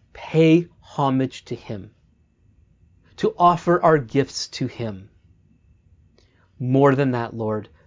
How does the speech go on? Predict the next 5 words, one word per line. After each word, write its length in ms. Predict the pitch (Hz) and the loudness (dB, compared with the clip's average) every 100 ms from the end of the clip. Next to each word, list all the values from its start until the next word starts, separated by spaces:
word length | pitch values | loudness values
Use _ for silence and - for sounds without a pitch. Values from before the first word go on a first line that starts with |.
| _ | _
may 400 | 135 135 139 143 | -4 0 0 2
we 240 | 139 131 135 | 0 2 0
respond 1040 | 120 117 - - - 143 139 139 143 135 - | 0 -4 -6 -10 -4 -2 0 0 -4 -8 -10
to 120 | 139 | -10
him 600 | 120 - 127 117 107 110 | -10 -8 -6 -6 -8 -14